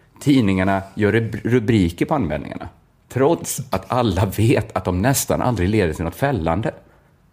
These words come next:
De som anmäler har nästan, nästan aldrig något case. Varken sverigedemokrater, sockersjuka eller andra som <laughs> fattat det här då, att anmälningar är the shit. Det är ju liksom bara själva fällandet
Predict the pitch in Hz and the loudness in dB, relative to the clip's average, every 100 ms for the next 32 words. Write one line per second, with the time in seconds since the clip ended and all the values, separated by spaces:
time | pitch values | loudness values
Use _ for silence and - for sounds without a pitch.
0 | _ - 131 107 - 123 117 - 139 117 | _ -2 0 0 0 0 0 0 2 2
1 | 107 110 123 107 - 104 110 170 - - | 0 0 2 0 -2 -4 0 0 0 -4
2 | - 117 131 135 - - - 131 92 85 | -2 0 0 0 -4 -6 -2 0 0 -4
3 | 85 95 - 156 - - - - _ _ | -6 -6 -4 -2 -4 -8 -14 -14 _ _
4 | _ _ 123 123 127 120 151 117 107 104 | _ _ -4 0 -2 2 2 2 0 0
5 | 104 98 120 120 - _ - - - - | 0 0 0 -2 -4 _ -4 -4 -4 -10
6 | - 90 87 - 87 90 - - - - | -2 0 0 -2 -2 -2 -8 -20 -20 -12
7 | - 95 - 123 120 82 92 113 92 - | -2 -2 0 0 0 0 0 0 0 -2
8 | - - 143 - - 117 120 90 82 - | -8 -6 -4 -4 -4 -2 0 0 0 -2
9 | - - 95 82 76 78 78 73 71 - | -2 -2 0 0 0 0 0 -2 -4 -10
10 | - 73 71 - - - - - _ _ | -8 -6 -4 -6 -8 -14 -20 -20 _ _
11 | _ _ _ 117 117 113 120 117 107 95 | _ _ _ 0 2 0 0 2 2 2
12 | 92 92 - - 101 95 - 151 110 87 | 0 -2 -6 -4 -2 -2 -2 -2 0 0
13 | 95 131 156 - | 0 -2 -4 -10